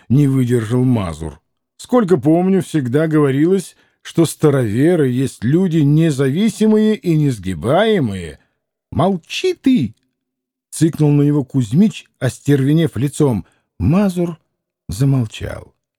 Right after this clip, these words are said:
Подобострастная суетня вокруг и боязливые лица удручали его сами по себе.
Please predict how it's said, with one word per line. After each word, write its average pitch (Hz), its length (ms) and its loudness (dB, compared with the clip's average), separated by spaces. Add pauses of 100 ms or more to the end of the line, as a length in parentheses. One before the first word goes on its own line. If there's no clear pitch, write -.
(1040)
Подобострастная 156 800 2
суетня 160 520 0
вокруг 151 500 0
и 156 120 -2
боязливые 156 680 2
лица 160 340 0
удручали 151 680 0
его 143 340 2
сами 151 340 0
по 131 140 -6
себе. 85 520 -6